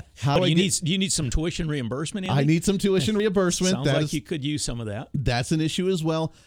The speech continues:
Speaker 1: I almost stepped on a snake last night barefoot in my front yard.
Speaker 2: Oh, you shouldn't do that.
Speaker 1: Ish, no, no.
Speaker 2: <laughs>
Speaker 1: I was going out. It was dark. I was gonna turn off the sprinkler,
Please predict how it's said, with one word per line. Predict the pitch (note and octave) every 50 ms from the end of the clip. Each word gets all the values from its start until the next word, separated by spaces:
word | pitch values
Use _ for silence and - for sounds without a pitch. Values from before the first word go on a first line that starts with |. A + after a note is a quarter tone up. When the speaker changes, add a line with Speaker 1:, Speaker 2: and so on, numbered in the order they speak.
| _ _ - - _ _ -
Speaker 1:
I | - B2+ C#3 D3+
almost | D#3+ E3+ E3+ - -
stepped | - F3 D#3 - -
on | D3+ C3+
a | A2+
snake | - - - - C#3+ C#3+ A#2+ -
last | B2 A2+ G#2 - -
night | A2 G#2 F2+ E2 -
barefoot | B2+ A#2+ B2 A2+ - - G#2+ -
in | G2
my | F#2 F2
front | - - G#2 F#2+ D#2+
yard. | F2+ G2 F2 D#2 C#2 C2+ - - -
Speaker 2:
Oh, | A#2+ A#2 B2+ B2 B2+ C3
you | B2 - - -
shouldn't | - - B3 D3+ F#2+
do | G#2 A#2+ G2+
that. | D#2 D2 D2 C#2+ - _ -
Speaker 1:
Ish, | A2+ A2 G#2+ G2 - - - - - - -
no, | C#3 C3+ C3 C3+ D3+ D#3+ D3+ A2+ D#2+ E2 E2 - - -
no. | D3+ D#3 G3+ C4 D4 C4+ F#3 C#3+ G#2 - - - - C5 - - -
Speaker 2:
<laughs> | C#4+ - - - - A#3+ - -
Speaker 1:
I | D#3+ F3+ G3 G3+
was | F#3+ E3+ -
going | - - F3+ G3 G#3+ A#3 A3 G3+
out. | F#3 F3+ F3+ F3+ F3+ F3 -
It | E3 D#3+
was | D3 F3+ C#3 G2+
dark. | G2 D#3+ D#3+ E3 E3+ F3 D#3+ - -
I | - C3+
was | C3 B2+ A2+
gonna | G#2 D3 D3+ D#3
turn | - - E3 D#3
off | D3+ D3+ -
the | - C3
sprinkler, | - - D3+ D3+ C#3+ C3+ - C#3 C#3 C3+ C3+ C3 B2+